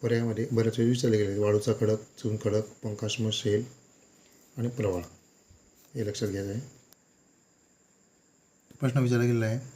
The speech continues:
टिंबटिंब या खडकात जीवाश्म आढळत नाहीत, तर अग्निज या खडकात जीवाश्म आढळत नाहीत.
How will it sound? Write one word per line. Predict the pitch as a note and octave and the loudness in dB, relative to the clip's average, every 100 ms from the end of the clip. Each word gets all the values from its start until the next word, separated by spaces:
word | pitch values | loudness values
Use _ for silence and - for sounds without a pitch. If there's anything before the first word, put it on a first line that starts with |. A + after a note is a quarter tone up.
| - _ _ _ _ - | -20 _ _ _ _ -2
टिंबटिंब | B2 A#2+ B2 B2 | 0 2 4 4
या | B2 | 2
खडकात | B2 G#2 A#2+ | 0 0 0
जीवाश्म | A2 A#2 A2+ - | 4 4 4 2
आढळत | A#2 G#2+ G#2+ A2+ | 2 2 0 0
नाहीत, | G#2+ G2+ - _ _ _ _ _ _ _ _ - | -2 -2 -10 _ _ _ _ _ _ _ _ -10
तर | G2+ | -4
अग्निज | G#2+ A#2+ A#2 | 0 2 2
या | |
खडकात | A2+ G#2 A2+ | -2 -4 -4
जीवाश्म | G#2+ A2+ G#2+ A2 A#2 A#2+ | -2 -2 0 -2 -2 0
आढळत | A2 G2+ G2+ - | 0 -4 -6 -8
नाहीत. | C#3+ A#2+ | -6 -6